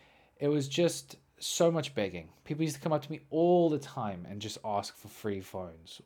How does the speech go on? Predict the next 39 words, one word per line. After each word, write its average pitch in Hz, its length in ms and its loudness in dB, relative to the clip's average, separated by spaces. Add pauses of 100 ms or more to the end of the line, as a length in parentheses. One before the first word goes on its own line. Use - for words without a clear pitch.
or 110 240 -2
ask - 160 -14
me 107 80 -10
for - 160 -16
money 90 400 -10
or 90 120 -6
ask - 120 -10
me 131 80 -6
for - 100 -18
cigarettes. 95 560 -10
And 123 140 -16
I - 20 -12
was - 160 -18
like, - 240 -18
"Bro, 160 300 -2 (1120)
I'm 160 480 -2
making, 127 680 0
like, 107 440 -6 (420)
nine 123 380 0
dollars 120 380 2
an 90 100 -8
hour, 87 420 -12
you 90 120 -12
know? 95 80 -8
I 110 180 -2
don't 160 320 -2
have 123 300 0
money, 170 960 6 (580)
okay? 156 600 2
I've 143 160 -4
driven 185 260 2
two 208 140 4
and 214 80 6
a 214 40 8
half 208 140 6
hours 202 280 8
to 160 100 -2
be 202 220 4
here. 139 500 6